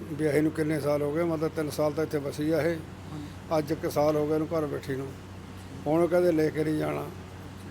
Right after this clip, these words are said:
ਲੋਕਾਂ ਦੇ ਬੇਈਮਾਨਾ ਹੋ ਗਿਆ। ਅਸੀਂ ਪੰਚਾਇਤ ਦਾ ਸਹਾਰਾ ਲਿਆ,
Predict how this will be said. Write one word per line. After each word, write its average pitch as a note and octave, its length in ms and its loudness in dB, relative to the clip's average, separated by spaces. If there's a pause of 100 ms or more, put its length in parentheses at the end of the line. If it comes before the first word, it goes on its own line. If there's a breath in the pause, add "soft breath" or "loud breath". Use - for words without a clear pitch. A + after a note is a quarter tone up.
(120)
ਲੋਕਾਂ D#3 280 4
ਦੇ E3+ 80 6
ਬੇਈਮਾਨਾ D3+ 520 2
ਹੋ D3 160 0
ਗਿਆ। C#3+ 220 -2 (840 loud breath)
ਅਸੀਂ F3 460 8
ਪੰਚਾਇਤ D3 480 2
ਦਾ D3+ 160 4
ਸਹਾਰਾ C3+ 480 2
ਲਿਆ, C#3 260 0